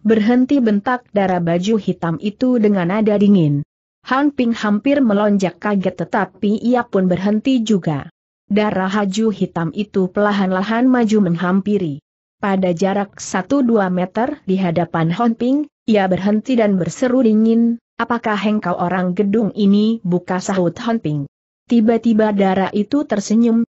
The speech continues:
"Bagaimana engkau dapat membuktikan keteranganmu itu?" "Mengapa harus membuktikan?" Han Ping berseru heran,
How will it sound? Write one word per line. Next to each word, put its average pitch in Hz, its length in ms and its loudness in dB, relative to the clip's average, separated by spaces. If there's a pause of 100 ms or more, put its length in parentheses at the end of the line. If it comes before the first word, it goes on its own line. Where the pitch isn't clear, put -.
(120)
"Bagaimana 196 640 2
engkau 214 480 0
dapat 233 400 -2
membuktikan 214 800 -2
keteranganmu 185 720 -2
itu?" 175 320 -2
"Mengapa 190 560 0
harus 185 400 -2
membuktikan?" 190 720 -2
Han 233 240 -2
Ping 180 240 -2
berseru 214 400 0
heran, 233 640 0